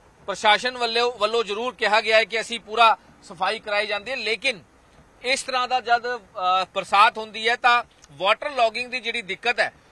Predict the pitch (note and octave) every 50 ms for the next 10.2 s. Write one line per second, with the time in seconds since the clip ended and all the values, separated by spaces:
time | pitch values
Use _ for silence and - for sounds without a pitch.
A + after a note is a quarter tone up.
0 | _ _ _ - C4+ C4+ C4 C4+ C#4 D4+ D4 - C#4 B3+ A#3 G3+ - G#3 F#3 F3+
1 | F3+ F3+ E3+ D3+ C#3+ C3+ C3+ C#3+ C#3+ D3+ F3+ G3+ G#3+ - - A#3 G3+ _ G#3 G#3
2 | A3 G#3 G3 A3 A3 G3+ G3 G3 F#3+ G3 G#3+ A3 G#3 F#3 F3+ F#3 G3+ G#3+ A3 G#3+
3 | G3+ G3+ G#3 G#3+ G#3 G#3 G#3 F#3 F3+ F3+ F#3 G#3 F#3+ - G3 - G#3+ G3+ G3 F#3+
4 | G3+ G3 - F#3 E3 F#3+ F#3 F3 E3+ G3+ G3 F3+ - _ _ _ _ _ _ _
5 | - E3 F#3 G#3 A3 G#3 - - G#3+ G3+ F#3 E3+ - G3 G3+ G3+ G#3 G3 G3+ G3+
6 | G#3 - G#3+ G#3+ G#3+ G3+ F#3 F3+ F3 G3 F#3+ G#3 G3+ G3+ G#3 G#3 _ G3 F#3 F3+
7 | E3 F3+ F#3+ G3+ G3+ G3+ G#3 G3+ - - _ _ _ _ F#3 _ G3 A3 A3+ G#3+
8 | - G#3 - - F3+ G3+ G#3+ - G#3+ G3 - G#3 G#3+ F#3+ F#3+ G3+ G3+ G#3 A3 A3
9 | - _ _ - _ _ _ _ - G#3 A#3 A#3 G#3+ A3 A3+ B3+ C#4+ D4 D4 C#4
10 | C4+ C4+ -